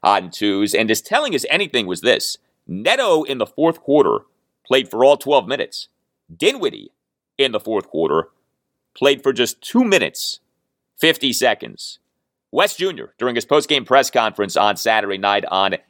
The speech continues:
In the Fourth Quarter, playing Neto for so much more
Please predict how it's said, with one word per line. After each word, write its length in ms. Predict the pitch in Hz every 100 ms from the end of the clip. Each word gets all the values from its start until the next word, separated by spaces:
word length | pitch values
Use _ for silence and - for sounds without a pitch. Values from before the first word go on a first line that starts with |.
| _
In 220 | 160 220
the 80 | 226
Fourth 360 | - 175 180 -
Quarter, 300 | 160 135 78
playing 720 | - - 156 190 196 196 180
Neto 480 | 110 139 123 80 -
for 80 | 101
so 200 | - 147
much 200 | 135 127
more 360 | 120 98 80